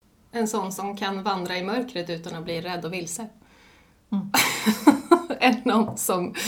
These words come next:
Speaker 1: måste hålla sig i ljuset och är rädd för allt annat. Jag får bara migrän av solen i alla fall, så ja, det stämmer väl. <laughs>
Speaker 2: Men alltså, jag
Speaker 1: Jag
Speaker 2: tycker
Speaker 1: tål inte
Speaker 2: fladdermöss är
Speaker 1: ljuset.
Speaker 2: ganska coola, liksom.
Speaker 1: Ja.
Speaker 2: Jag får också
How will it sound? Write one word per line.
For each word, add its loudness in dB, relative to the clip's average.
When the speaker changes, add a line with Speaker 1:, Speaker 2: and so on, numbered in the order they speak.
Speaker 1:
måste 2
hålla -2
sig -8
i -6
ljuset -6
och -12
är -10
rädd -12
för -12
allt -10
annat. -14
Jag 2
får 4
bara 6
migrän 4
av 0
solen 0
i -2
alla 0
fall, -2
så -6
ja, 0
det -2
stämmer -6
väl. -10
<laughs> 0
Speaker 2:
Men 0
alltså, 2
jag 12
Speaker 1:
Jag 6
Speaker 2:
tycker 4
Speaker 1:
tål 8
inte 6
Speaker 2:
fladdermöss 2
är 2
Speaker 1:
ljuset. 0
Speaker 2:
ganska -2
coola, -2
liksom. -12
Speaker 1:
Ja. -4
Speaker 2:
Jag -6
får -4
också -2